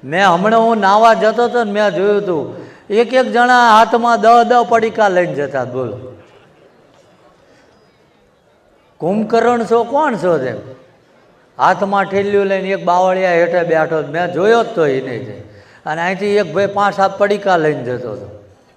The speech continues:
એટલે આ કરવા આવો છો અહીં? આની કરતાં ગામમાં જ રહો ને ભાઈ. અમારે કંઈ એવું જરૂરી નથી, તમે તો આંતરડા હળી જાય પછી આવજો પાણી લેવા.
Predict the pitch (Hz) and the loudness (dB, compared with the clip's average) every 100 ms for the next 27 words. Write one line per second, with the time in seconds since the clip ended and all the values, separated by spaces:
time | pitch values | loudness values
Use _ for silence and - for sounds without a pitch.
0 | _ _ _ _ _ _ _ - 160 170 | _ _ _ _ _ _ _ -8 -2 2
1 | 196 220 226 233 247 240 247 233 233 226 | 2 2 0 4 6 6 6 4 2 0
2 | 233 226 - - _ _ _ _ _ _ | -2 -6 -14 -20 _ _ _ _ _ _
3 | _ _ _ _ _ _ _ _ _ _ | _ _ _ _ _ _ _ _ _ _
4 | - 190 226 220 233 240 208 214 226 240 | -8 -6 -4 -4 0 2 2 2 2 2
5 | 233 254 254 190 151 104 - - _ _ | 2 2 2 0 0 -2 -10 -16 _ _
6 | _ _ _ _ _ _ _ _ _ _ | _ _ _ _ _ _ _ _ _ _
7 | 143 165 214 226 226 233 226 233 226 202 | -6 0 2 2 0 0 2 2 2 2
8 | 233 240 233 214 208 190 180 147 180 190 | 2 2 0 0 -2 -2 -4 -2 -4 0
9 | 190 196 202 220 214 190 214 220 190 175 | 0 0 2 4 4 4 4 2 0 0
10 | 180 190 202 226 190 175 170 165 160 147 | 0 2 4 2 0 -2 0 -2 -2 -6
11 | 131 117 | -6 -8